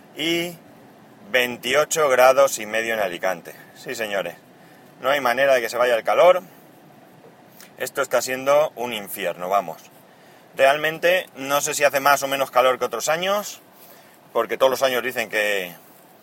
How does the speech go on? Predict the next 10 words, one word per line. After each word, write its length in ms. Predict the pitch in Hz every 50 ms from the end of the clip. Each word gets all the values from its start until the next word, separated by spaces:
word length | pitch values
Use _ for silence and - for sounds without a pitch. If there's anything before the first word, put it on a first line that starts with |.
| _ - - _
que 60 | - 127
este 160 | 120 - 123
año 300 | 120 123 127 127 120 120
ha 80 | 120
hecho 160 | 123 - 120 117
más 160 | 120 117 -
calor 260 | 113 117 123 127 120
que 80 | 101 117
los 160 | 113 110 113
anteriores, 680 | 113 110 110 110 120 139 147 160 170 175 165 - -